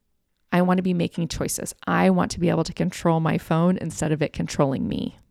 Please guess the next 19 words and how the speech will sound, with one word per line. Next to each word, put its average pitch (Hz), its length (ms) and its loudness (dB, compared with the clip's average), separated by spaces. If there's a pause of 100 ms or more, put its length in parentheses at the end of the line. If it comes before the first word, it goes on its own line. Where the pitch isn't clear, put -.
(420)
This 208 120 -6
has 208 200 -2
really 175 200 2
been 147 320 -2
a 143 100 -4
reflective 143 580 -6
process - 480 -6
for - 200 -8
me. - 340 -10
And 170 260 -4
one 190 160 0
question 180 360 0
that 156 100 0
I 147 60 0
asked 139 280 -4
myself 143 400 -4
going 143 260 -6
into 151 300 -6
it 127 220 -4